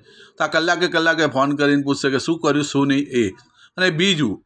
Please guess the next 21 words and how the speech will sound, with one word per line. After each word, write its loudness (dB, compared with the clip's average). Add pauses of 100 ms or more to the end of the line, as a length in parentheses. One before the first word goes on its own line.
(120)
આ 0
મંગળ 0
રેખા 2
ઉપર 0
માછલી 2
એક્સ્ટ્રાઓર્ડિનરી 0
છે, 0 (320)
જીવન 2
ઉર્જા. 0 (520)
સાથે 0 (260)
આ 2
મંગળ 0
રેખા 0
પણ 0
કહેવાય, 2 (460)
જેનો 0
ફાયદો 2
થાય -2 (800)
જમીનોથી, 0 (1300)
કાગળના 0
બિઝનેસથી 0